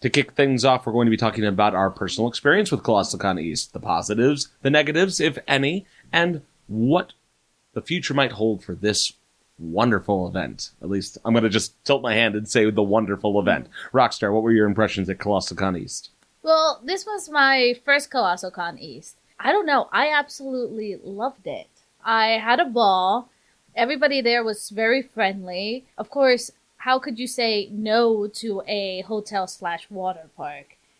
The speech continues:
Speaker 2: area? Like, that's just fun. I mean, especially if you went to after hours and sat in the hot tub. Oh, amazing. It was great. And I don't know, I've always liked the Pocono areas, but never get to go, even though we're, like, literally an <laughs> hour away from it.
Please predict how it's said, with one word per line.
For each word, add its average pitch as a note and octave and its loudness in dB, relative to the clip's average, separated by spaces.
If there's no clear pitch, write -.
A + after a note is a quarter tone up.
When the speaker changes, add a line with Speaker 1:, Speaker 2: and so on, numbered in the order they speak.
Speaker 2:
area? E3+ -10
Like, A3 -2
that's C4 2
just A#3+ 0
fun. G#3+ 2
I A3+ 2
mean, A3+ -4
especially B3 0
if A#3+ -4
you A#3+ -6
went A#3 0
to - -2
after G3 0
hours C#4 2
and A3+ -2
sat G3 0
in G#3+ -2
the G3 -2
hot F3 -4
tub. B3+ -4
Oh, G3+ 0
amazing. F#3 -8
It F#3 -18
was F#3+ -14
great. F3 -14
And C4 -4
I D#4 4
don't G4+ 0
know, G4 2
I've C4 2
always E4 -4
liked B3 -4
the E4+ -14
Pocono E4+ -8
areas, F4 -10
but B3 -4
never B3 -4
get B3+ -8
to B3 -10
go, A3 -2
even A#3+ -6
though G#3 -2
we're, G3 -6
like, F#3 -6
literally G3 -8
an G#3 -10
<laughs> - -12
hour G#3+ -6
away F3 -6
from A3+ -8
it. C4+ -6